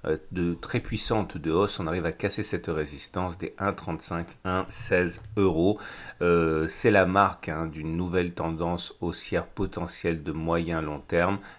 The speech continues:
mais on a, euh, bondi tellement fort que la hausse a été par la suite, euh, bloquée, hein, par, euh, par cette impulsion initiale avec une résistance hebdomadaire qui s'est créée ici à deux, deux virgule quarante-cinq, puisque depuis qu'on a inscrit ces plus hauts et depuis que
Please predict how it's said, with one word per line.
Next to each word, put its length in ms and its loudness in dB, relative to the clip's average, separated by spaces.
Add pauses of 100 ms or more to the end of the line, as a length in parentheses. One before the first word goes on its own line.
mais 320 4
on 320 0
a, 300 6
euh, 240 2
bondi 360 -6
tellement 380 2
fort 460 4
que 140 -2
la 500 2
hausse 280 2
a 60 0
été 420 -2 (300)
par 140 2
la 100 4
suite, 480 -6
euh, 380 -4
bloquée, 720 0
hein, 280 -4
par, 200 2
euh, 140 0 (420)
par 100 -4
cette 220 -6
impulsion 400 -6
initiale 480 0
avec 240 -2
une 80 -6
résistance 480 -4
hebdomadaire 540 -4
qui 100 -12
s'est 140 -8
créée 280 -6
ici 300 -6
à 40 -2
deux, 240 -4
deux 200 -6
virgule 340 -6
quarante-cinq, 640 -6 (440)
puisque 280 -2
depuis 540 0
qu'on 240 -2
a 40 2
inscrit 420 -2
ces 180 -4
plus 260 -6
hauts 160 -2
et 140 -4
depuis 480 -4
que 260 -2